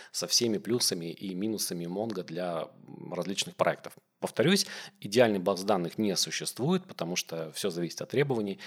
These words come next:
и именно поэтому столько баз данных и есть. Если на каких-то там кейсах баз данных может становиться универсальным инструментом, то всё это до поры до времени, и потом она становится неуниверсальным инструментом. Я уже молчу там про распределённые базы данных и вот всякие такие штуки.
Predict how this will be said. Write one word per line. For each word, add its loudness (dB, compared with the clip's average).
и 0
именно 4
поэтому 2
столько -2
баз -2
данных -2
и -8
есть. -10
Если -2
на -6
каких-то -6
там -10
кейсах -2
баз -4
данных -2
может -2
становиться -2
универсальным 0
инструментом, 0
то -6
всё 0
это -6
до -4
поры -2
до -10
времени, 0
и -2
потом -2
она -4
становится -6
неуниверсальным -2
инструментом. -8
Я 4
уже 2
молчу -4
там -8
про -2
распределённые -4
базы -4
данных 0
и -6
вот -10
всякие -10
такие -10
штуки. -6